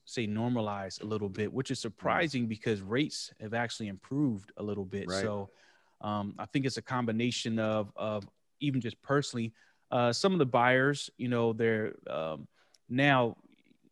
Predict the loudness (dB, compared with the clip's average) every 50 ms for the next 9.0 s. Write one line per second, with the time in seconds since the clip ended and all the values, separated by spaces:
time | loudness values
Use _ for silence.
0 | _ _ _ _ _ _ _ -8 -8 -8 -8 -4 2 4 4 4 4 4 2 2
1 | 0 2 2 2 2 2 2 2 2 0 0 0 -4 -10 _ _ _ -8 -6 -2
2 | 0 2 2 2 0 0 2 4 6 8 8 8 8 6 2 -2 -4 -4 -2 -2
3 | -2 -2 0 0 0 -2 -2 -4 -4 -4 -2 0 0 0 0 0 0 -2 -2 -2
4 | -2 -4 -4 -4 -2 0 0 0 0 0 -2 -2 -2 -2 -4 0 2 2 2 2
5 | 0 -2 -4 -4 -4 -4 -6 -6 -8 -6 -6 -6 -4 -4 -4 -4 -4 -4 -4 -4
6 | -2 -2 -2 -4 -6 -8 -10 -8 -8 -6 -6 -6 -4 -2 0 0 0 -2 _ -10
7 | -8 -6 -4 -4 -4 -4 -6 -6 -8 -6 -6 -8 -8 -8 _ _ _ _ _ _
8 | _ _ _ _ -4 -2 0 0 2 2 2 2 0 0 -2 -2 -2 -2 -2 -2